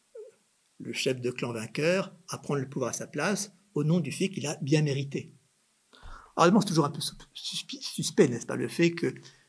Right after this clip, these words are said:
celui qui triomphe est celui qui a mérité. Bon, ben ça, c'est le jugement de l'histoire à, à la façon de Hegel, n'est-ce pas ? C'est le fait que, euh, il y a donc une sorte de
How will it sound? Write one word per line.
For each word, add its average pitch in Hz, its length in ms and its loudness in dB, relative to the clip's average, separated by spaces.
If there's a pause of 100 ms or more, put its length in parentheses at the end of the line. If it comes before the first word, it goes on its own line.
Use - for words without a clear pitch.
(100)
celui 170 360 4
qui 165 140 -6
triomphe 214 600 4
est - 40 -8
celui 175 220 2
qui - 80 4
a 156 40 6
mérité. 156 500 4 (340)
Bon, 123 180 -6 (360)
ben - 100 -6
ça, 156 140 -2
c'est 139 120 -2
le 117 60 -8
jugement 127 320 -4
de 113 60 -6
l'histoire 151 400 -2
à, 123 80 -6
à - 80 -14 (180)
la 123 120 -6
façon 143 260 -2
de 127 80 0
Hegel, 156 280 4
n'est-ce 123 160 -8
pas ? 135 120 -6
C'est - 160 -4
le 135 120 -4
fait 165 260 2
que, 160 260 -2 (520)
euh, 147 160 2
il 165 140 6
y 165 100 8
a 165 40 12
donc 196 240 10
une 170 80 2
sorte 202 340 6
de 147 300 0